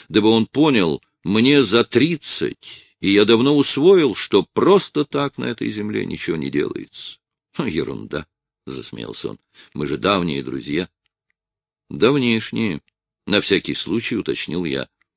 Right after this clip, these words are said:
"Ну, если ты такой щепетильный", — посерьезнел Пека, — "я тебя тоже кое о чем попрошу".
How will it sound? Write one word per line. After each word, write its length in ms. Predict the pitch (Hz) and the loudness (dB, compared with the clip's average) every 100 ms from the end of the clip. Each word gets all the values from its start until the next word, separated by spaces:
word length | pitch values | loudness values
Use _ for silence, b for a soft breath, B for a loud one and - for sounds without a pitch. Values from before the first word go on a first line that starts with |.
| _ _ _ _ _ - | _ _ _ _ _ -8
"Ну, 280 | 80 143 190 | -2 -2 -2
если 640 | 62 64 - 69 64 60 | -6 -8 -6 -6 -6 -8
ты 160 | - - | -10 -12
такой 260 | - - | -12 -10
щепетильный", — 1000 | - - - - - - - 76 135 - _ _ _ _ _ | -4 -4 -4 -12 -16 -16 -10 -6 -6 -8 _ _ _ _ _
посерьезнел 680 | - - 64 71 69 73 73 - | -8 -6 -6 -4 -6 -8 -12 -4
Пека, — 360 | 78 67 76 - _ _ _ _ B B B | -4 -2 -8 -10 _ _ _ _ B B B
"я 360 | - 117 127 123 | 0 2 2 0
тебя 240 | - 120 | -2 -2
тоже 500 | - 151 92 76 69 - - | 0 -2 0 -2 -2 -6 -4
кое 280 | 151 165 - | 2 2 2
о 100 | - | -4
чем 280 | - - 104 | -8 -6 -8
попрошу". 480 | - - - - | -10 -12 -12 -14